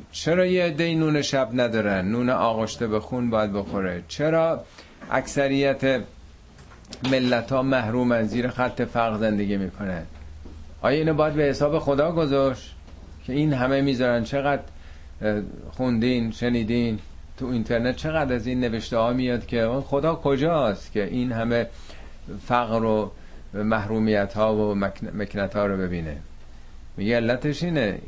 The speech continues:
«کلا بل لا تکرمون الیتیم.»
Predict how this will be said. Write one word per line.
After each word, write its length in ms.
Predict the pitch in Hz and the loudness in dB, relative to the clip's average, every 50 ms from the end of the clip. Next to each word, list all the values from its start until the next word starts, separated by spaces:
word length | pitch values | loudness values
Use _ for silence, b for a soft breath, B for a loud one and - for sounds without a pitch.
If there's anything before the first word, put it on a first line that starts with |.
| - - | -12 -4
«کلا 720 | - 107 110 120 120 113 110 110 107 104 101 98 92 90 | 0 0 2 2 2 2 4 4 4 4 4 2 2 0
بل 300 | 87 85 87 87 98 101 | -2 -2 0 0 2 2
لا 680 | 101 101 98 98 107 117 131 135 135 135 135 131 123 120 | 2 2 2 2 2 2 2 2 2 2 2 2 0 -2
تکرمون 760 | - - 127 120 - - 120 117 117 117 113 113 110 107 107 | -4 -6 -6 -6 -6 -6 -4 -2 -2 0 0 0 2 2 2
الیتیم.» 920 | 104 104 101 101 101 98 98 92 - - 104 101 98 92 87 85 80 78 | 2 2 2 2 2 0 0 -2 -2 -2 -2 0 0 0 -2 -2 -4 -6